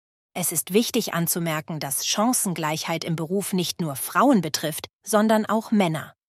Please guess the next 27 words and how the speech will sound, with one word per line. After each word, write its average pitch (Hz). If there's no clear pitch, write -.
Geschlechterstereotype 190
können 214
auch 214
Männer 156
in 165
ihrer 165
beruflichen 170
Entwicklung 175
einschränken, 165
insbesondere 180
in 160
Bereichen, 156
die 156
traditionell 175
als 165
weiblich 175
angesehen 151
werden. 143
Daher 233
sollten 190
Maßnahmen 170
zur 151
Förderung 160
der 147
Chancengleichheit 156
geschlechtsübergreifend 143
sein. 147